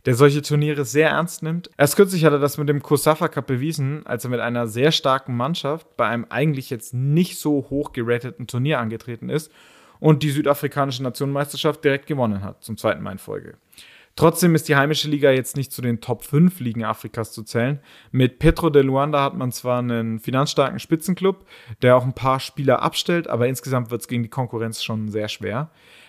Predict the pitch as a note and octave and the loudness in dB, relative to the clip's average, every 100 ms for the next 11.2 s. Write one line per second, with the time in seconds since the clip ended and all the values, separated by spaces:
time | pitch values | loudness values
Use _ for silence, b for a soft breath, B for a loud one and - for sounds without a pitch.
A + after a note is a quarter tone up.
0 | _ C3+ D#3+ E3 F3 E3 D3+ - D3 A#2 | _ 6 6 6 6 6 4 0 -2 -2
1 | A#2 D3 F3 F3+ G#3 - _ E3+ E3 D#3+ | -4 -2 -4 -6 -10 -14 _ 4 6 6
2 | D3 - - B2+ C#3 F3 G3 G3 - D3 | 2 0 0 2 2 0 -2 -2 -4 -4
3 | - C#3 C#3 B2+ - C3 D3 F3 C#3+ C3 | 0 -2 0 -4 -2 -2 -2 -2 -2 -2
4 | B2+ A#2+ B2+ E3+ F3 E3+ D#3 - D#3 D#3+ | -4 -2 0 0 -2 -6 -6 -8 -8 -4
5 | C3 A2 A#2 A#2 A2 A2 - C#3 E3+ - | -2 -2 0 0 0 -2 -4 -4 -4 -6
6 | - A2+ A2+ - F3 - B B B B | -8 -6 -6 -4 -4 -6 B B B B
7 | B B2+ B2 B2 C3+ D3+ - C#3+ C#3+ - | B 0 4 2 4 2 2 0 -2 0
8 | E3 C#3+ - D#3 - - b b - C3+ | 0 0 -2 -4 -4 -12 b b 0 2
9 | - C3+ C3+ C#3+ C#3+ C#3+ B2+ C#3+ C#3+ A2+ | 4 4 6 4 4 -2 -2 -2 -4 2
10 | C#3 D#3 D#3 - A2+ G#2+ - A2+ A2 A2+ | 2 4 0 -2 -6 -6 -6 -4 -2 -2
11 | A2 - | -6 -10